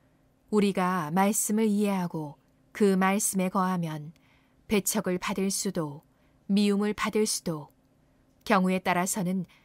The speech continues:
사랑하는 이들과 가족들로부터 반대와 핍박을 받기도 합니다. 이 말씀을 기쁨으로 받았지만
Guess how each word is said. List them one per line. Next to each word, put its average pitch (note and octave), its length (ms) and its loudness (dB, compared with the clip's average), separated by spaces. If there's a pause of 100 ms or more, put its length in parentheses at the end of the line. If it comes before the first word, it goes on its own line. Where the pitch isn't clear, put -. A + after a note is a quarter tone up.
(140)
사랑하는 G#3+ 600 0
이들과 E3+ 760 -2 (120)
가족들로부터 F#3 1040 -4 (440)
반대와 E3+ 800 0
핍박을 F3+ 500 -4
받기도 F3+ 380 -6
합니다. F3 560 -6 (2000)
이 A3+ 180 2
말씀을 G3+ 800 0
기쁨으로 A3 560 0
받았지만 E3 840 -4